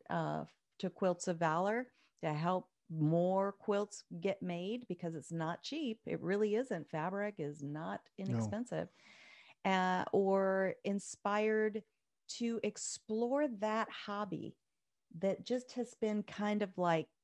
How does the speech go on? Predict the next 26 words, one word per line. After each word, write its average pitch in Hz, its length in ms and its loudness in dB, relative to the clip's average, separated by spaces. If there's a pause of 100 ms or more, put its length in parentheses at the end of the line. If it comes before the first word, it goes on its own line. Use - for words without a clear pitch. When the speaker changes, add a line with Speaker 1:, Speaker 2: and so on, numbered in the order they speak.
(240)
Speaker 1:
sitting 208 540 0
there 156 340 2
and 139 240 2
mulling 196 340 2
around 175 400 0
in 170 80 2
their 156 160 0
mind. 160 460 2 (500)
It 208 60 -8
doesn't 370 200 4
even 277 160 4
have 233 260 2
to 226 80 -4
be 185 80 -2
quilting, - 540 -6 (220)
you 180 80 -2
know, 160 100 0
whatever 254 600 2
it 185 120 0
is, 180 400 2 (340)
that 202 120 2
maybe 220 200 0
they 233 100 6
can 220 160 0
be 190 100 0
inspired 185 720 0